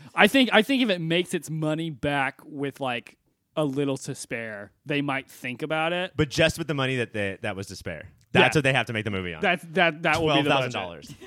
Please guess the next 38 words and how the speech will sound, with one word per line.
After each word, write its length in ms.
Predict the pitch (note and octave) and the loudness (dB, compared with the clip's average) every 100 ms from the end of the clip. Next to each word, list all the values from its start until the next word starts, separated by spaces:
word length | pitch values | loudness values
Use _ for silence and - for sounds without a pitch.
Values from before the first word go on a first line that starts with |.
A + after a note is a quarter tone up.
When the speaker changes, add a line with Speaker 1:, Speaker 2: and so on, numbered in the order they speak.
| - E4 | -18 -18
Speaker 2:
<laughs> 1000 | - _ _ _ _ _ _ _ _ - | -18 _ _ _ _ _ _ _ _ -2
Your 120 | F3+ | 0
next 180 | C4 - | 0 -2
franchise, 640 | E3 G2+ F#2+ C2 - - - | -4 -4 -8 -14 -18 -18 -6
and 120 | B2+ | -2
this 120 | F3+ | -2
is 140 | F#3+ C#3 | 0 0
a 160 | G#2 | 0
precarious 540 | G2 G#2 C3 A2 E2+ E2 | -4 -6 -4 -4 -6 -8
one 160 | D2 | -10
that 120 | E2 | -8
has 200 | F2 F2 - - | -6 -8 -12 -6
had 220 | A#2 F3+ | 0 0
some 100 | E3 | 2
ups 140 | D3+ | 2
and 80 | A#2 | 0
downs. 320 | E2 - - - - _ - | -8 -10 -18 -20 -20 _ -8
Ninety-seven 460 | G#2 G#2+ B2 A2+ A2 | -4 -2 0 0 0
gave 160 | A2 | 0
us 100 | G#2+ | -2
Batman 480 | F2+ A#2 C#3 D3+ C3+ | 0 -2 0 -2 -2
and 120 | C3+ | 2
Robin. 420 | A#2+ B2 E3+ F3+ - - | 2 2 -2 -6 -16 -12
Speaker 1:
Oof. 260 | C#3 - _ _ - | -10 -10 _ _ -4
Speaker 2:
That 120 | G#2+ | 0
was 140 | A2+ | 0
the 100 | A2 | 0
end 100 | A2 | 0
of 60 | G2+ | 0
Joel 160 | G#2 G#2 | 0 0
Schumacher. 500 | A#2 F#2 E2 E2+ E2 | 0 -2 -4 -6 -4
Then 140 | G#2 | -2
we 80 | A2 | 0
had 180 | G#2 E2+ | -2 -6
three 520 | - C3 C#3+ A3 A3+ | -8 -6 -2 -2 0
Christopher 360 | G#3 G3+ - | 2 2 2
Nolan 300 | E3 C#3+ G#2+ | 2 2 2
movies, 400 | E2+ D#2 F2+ - | -2 -6 -10 -14